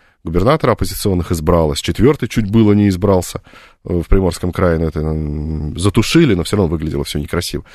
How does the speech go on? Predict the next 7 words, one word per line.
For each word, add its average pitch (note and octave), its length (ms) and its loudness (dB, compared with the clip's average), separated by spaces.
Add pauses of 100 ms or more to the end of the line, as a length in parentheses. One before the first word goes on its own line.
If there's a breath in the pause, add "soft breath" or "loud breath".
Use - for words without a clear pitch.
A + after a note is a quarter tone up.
(280 loud breath)
И A2 320 6
с - 380 -2
конца A#2 340 0
зимы, C#3 340 4
после - 260 -2
того, F2+ 240 0
как - 280 -4